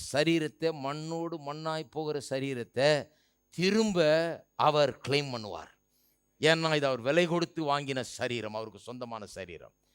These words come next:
நிறைய பேர் நினைக்கிறாங்க வேற சரீரம் கிடையாது, இதே சரீரம், ஆனால் வேற ஆற்றல்களுடைய சரீரமா இருக்கும். இயேசு உயிரோடு எழுந்தபோது எந்த சரீரம்? அதே சரீரம் தான். அவரை பார்த்தோன்னே தெரிஞ்சுக்கிட்டாங்க, இவர் தான். காயத்தெல்லாம் காமிக்கிறாரு, காயமெல்லாம் கூட இருக்குது. அப்ப அதே சரீரம் தான், இல்லையா?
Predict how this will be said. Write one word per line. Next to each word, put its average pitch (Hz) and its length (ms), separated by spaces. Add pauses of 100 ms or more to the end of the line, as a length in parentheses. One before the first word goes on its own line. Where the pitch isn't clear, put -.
(120)
நிறைய 170 300
பேர் 185 140
நினைக்கிறாங்க 175 280
வேற 170 220
சரீரம் 147 420
கிடையாது, 156 340
இதே 165 480
சரீரம், 165 540 (300)
ஆனால் 170 460
வேற 175 280
ஆற்றல்களுடைய 185 920
சரீரமா 156 400
இருக்கும். 110 340 (280)
இயேசு 185 360
உயிரோடு 185 320
எழுந்தபோது 185 360
எந்த 196 180
சரீரம்? 139 360
அதே 180 200
சரீரம் 151 380
தான். 113 180 (220)
அவரை 160 280
பார்த்தோன்னே 196 320
தெரிஞ்சுக்கிட்டாங்க, 185 500
இவர் 151 180
தான். 156 200
காயத்தெல்லாம் 180 640
காமிக்கிறாரு, 135 460
காயமெல்லாம் 180 540
கூட 190 200
இருக்குது. 165 180
அப்ப 143 200
அதே 170 220
சரீரம் 160 420
தான், 143 200 (540)
இல்லையா? 170 360